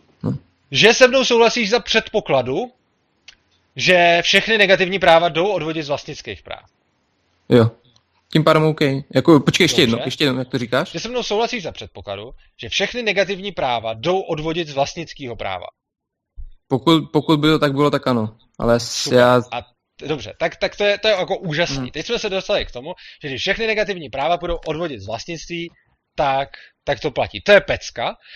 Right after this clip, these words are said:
Speaker 2: ale tímhle předpokladem já jsem si dost jistý. A je fakt, že na tomhletom, eh, že na tomhletom celá jako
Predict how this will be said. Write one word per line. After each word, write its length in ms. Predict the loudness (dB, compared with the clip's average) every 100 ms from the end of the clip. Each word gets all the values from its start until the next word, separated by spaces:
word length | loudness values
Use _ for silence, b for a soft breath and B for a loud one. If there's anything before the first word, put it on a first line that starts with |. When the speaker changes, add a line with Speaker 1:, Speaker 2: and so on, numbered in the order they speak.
| B
Speaker 2:
ale 220 | 2 4 4
tímhle 420 | 0 0 2 2
předpokladem 680 | 0 -4 0 2 4 4 2 2
já 100 | 2
jsem 120 | 2
si 100 | 0
dost 220 | 0 0
jistý. 320 | -4 -6 -10 -14 -16 -20 B B 0
A 260 | 2 2 -2 -2
je 160 | 2 6
fakt, 260 | 6 6
že 100 | 4
na 100 | -2
tomhletom, 680 | -2 0 0 0 -2 -2 -4
eh, 240 | -10 -2 2 4 4 2 -2
že 140 | -4 -4
na 80 |
tomhletom 560 | -2 -2 0 -2 -2 -6 -2
celá 320 | 2 6 4
jako 560 | 2 -2 -4 -2 -2